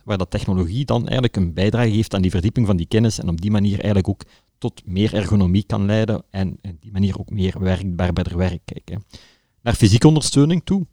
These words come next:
zijn ook heel veel vandaag de dag nieuwe middelen die beschikbaar zijn. Denk bijvoorbeeld aan cobots, aan stabilisatiesystemen voor, eh, zware, eh, lasten te verplaatsen. Exoskeletons bijvoorbeeld, hè, dus die ook in passieve, actieve vormen ontstaan.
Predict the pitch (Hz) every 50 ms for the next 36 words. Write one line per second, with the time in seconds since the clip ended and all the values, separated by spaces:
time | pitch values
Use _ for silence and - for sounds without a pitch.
0 | _ _ - 110 107 113 - - - 92 139 165 120 131 120 95 - 101 98 104
1 | 104 98 98 95 - - 90 87 90 104 113 139 131 - - - - 101 101 101
2 | 110 131 147 139 - - 110 110 101 98 - - 95 98 95 120 104 - 139 170
3 | 165 123 - _ _ - 98 - - 90 92 95 90 101 98 98 95 92 85 -
4 | - 104 98 90 90 107 107 - - - - - 92 87 90 92 - _ _ -
5 | - - 113 98 104 101 101 87 90 101 98 104 - - 104 - - 110 - -
6 | - 117 113 110 110 110 104 82 90 95 98 98 90 92 95 90 87 87 90 -
7 | - - 90 90 95 95 107 104 95 87 - - 87 85 90 98 101 - - -
8 | 107 - 123 98 104 104 - - 107 110 110 110 107 - - - 123 107 - -
9 | _ _ _ _ _ _ _ - 123 110 98 123 117 - - - 123 113 110 117
10 | 113 - 127 127 123 101 101 120 107 110 131 123 120 123 120 - - - - 113
11 | 110 104 - - - - - - 107 101 107 110 - - - - - - 107 98
12 | 101 110 - - - - - - 113 101 113 92 92 110 110 120 117 107 76 110
13 | 113 - - - - 113 113 113 117 107